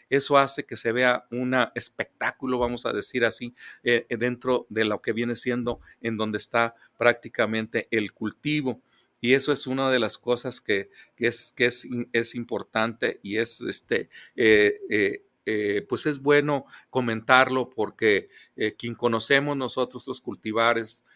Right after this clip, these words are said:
del café, pues no, es impresionante y es mucho, muy bonito. Ocupa, en este caso, en la, en la producción, dice, "El café ocupa el primer lugar como producto agrícola,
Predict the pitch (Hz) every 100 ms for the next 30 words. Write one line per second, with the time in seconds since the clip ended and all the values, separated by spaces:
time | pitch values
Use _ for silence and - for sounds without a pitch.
0 | _ - 110 101 95 95 107 101 127 135
1 | - _ _ - 113 - - 127 131 151
2 | 147 165 135 120 120 123 127 127 135 -
3 | 113 120 120 127 123 120 113 117 110 104
4 | 98 90 - - - - - - 170 175
5 | 165 147 - - 117 135 - 147 147 139
6 | 151 147 - _ - 120 117 107 - 117
7 | 117 113 120 110 - 127 135 139 131 127
8 | - 107 139 139 143 139 143 131 120 127
9 | 131 131 131 135 143 123 117 120 120 127
10 | 131 117 127 - 135